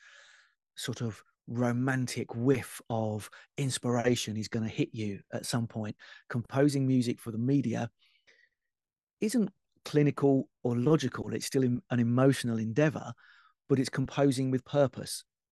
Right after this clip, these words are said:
Whereas being an artist, you're waiting for that sort of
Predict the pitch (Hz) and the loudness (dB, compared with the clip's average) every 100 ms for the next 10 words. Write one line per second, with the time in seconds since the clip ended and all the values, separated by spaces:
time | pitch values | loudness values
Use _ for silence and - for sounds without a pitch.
0 | _ _ _ - 127 123 127 123 - 135 | _ _ _ -6 -2 0 0 -2 2 2
1 | 131 123 - 160 175 - - 117 - - | 2 -2 -4 -2 -2 -2 -8 -8 -8 -12
2 | - _ - - - _ _ _ 135 127 | -18 _ -20 -20 -20 _ _ _ 0 2
3 | 139 139 131 123 123 127 120 - 131 117 | 2 2 -2 -4 -2 -2 -4 -8 -6 -6
4 | 127 117 | -6 -6